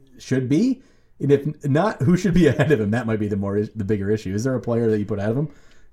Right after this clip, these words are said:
Cam Newton's number two right now. Tom Brady's number three. Ben Roethlisberger's number four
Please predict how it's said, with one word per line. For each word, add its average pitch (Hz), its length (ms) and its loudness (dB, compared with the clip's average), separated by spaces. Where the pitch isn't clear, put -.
Cam 131 200 2
Newton's 139 320 0
number 107 180 2
two 139 160 0
right 110 180 0
now. 95 140 -2
Tom 104 220 -2
Brady's 104 280 2
number 98 160 -4
three. 98 300 -4
Ben 95 140 -4
Roethlisberger's 95 560 -6
number 90 160 -8
four 110 320 -8